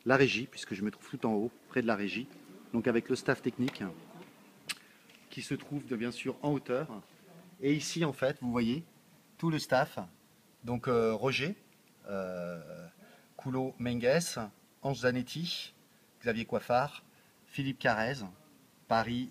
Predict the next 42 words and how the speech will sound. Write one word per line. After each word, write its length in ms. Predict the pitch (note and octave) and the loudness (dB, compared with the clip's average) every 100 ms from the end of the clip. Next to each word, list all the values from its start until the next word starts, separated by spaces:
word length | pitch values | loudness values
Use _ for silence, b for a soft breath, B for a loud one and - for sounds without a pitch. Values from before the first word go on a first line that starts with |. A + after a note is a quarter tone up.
| - | -8
Lille 460 | A2 A#2 B2 C3+ - b b b b _ - | -6 -2 -2 -4 -8 b b b b _ -2
et, 260 | B2+ B2 A#2 | 0 0 -2
euh, 180 | G#2 G2 | -4 -2
Saint-Brieuc. 420 | - C3+ G#2+ G#2+ - B B - A#2 | 0 0 0 -4 -10 B B -14 -6
Et 160 | A2+ | -4
donc, 320 | G#2+ B2+ C3 | -2 -2 -2
euh, 60 | A#2 | -6
tous 120 | - | -4
les 80 | B2 | -6
trois 200 | - B2+ | 0 0
très 160 | - C3+ | 0 -4
concentrés, 480 | B2+ - A2+ B2+ - _ B B B B _ G2+ | -6 -8 -8 -10 -12 _ B B B B _ 0
euh, 120 | G2+ | 0
puisqu'il 600 | - A#2+ - - A#2 A2+ | -2 -6 -6 -2 -2 -2
faut 100 | A#2 | -2
choisir 320 | B2+ A#2 B2+ | -2 0 0
des 140 | A#2 | 0
options. 300 | G#2+ - B2 - - | -4 -6 -8 -10 -8
Donc, 200 | G#2 G2 | -6 0
par 160 | G#2+ | 2
exemple, 320 | G#2 A2 A#2 A2 | 2 0 -4 -4
une 80 | |
option, 420 | G#2 - B2 A#2+ F#2+ | -4 -2 -2 0 -2
euh, 100 | F2 | -2
déterminante, 540 | G#2+ A2+ A2+ A#2 B2 | -2 -2 0 0 -2
c'est 100 | - | -4
le 40 | G2+ | -4
fait 220 | A#2+ - | -4 -2
que 100 | A#2 | -2
Roger 320 | G#2 G2+ B2 | -2 -2 -2
puisse 220 | A2+ - | -4 -8
expliquer 340 | B2 - A2 B2 | -10 -10 -2 0
au 60 | |
grand 160 | G#2+ G#2+ | 0 -2
public 300 | A2 G#2+ G#2 | -4 -8 -10
ce 60 | |
qui 100 | - G#2 | -12 -6
se 80 | |
passe 180 | A#2 G#2+ | -4 -4
quand 160 | A2 G2 | -4 -4
on 80 | G2 | -2
build. 380 | G2+ C#3 A2+ | 0 -2 -4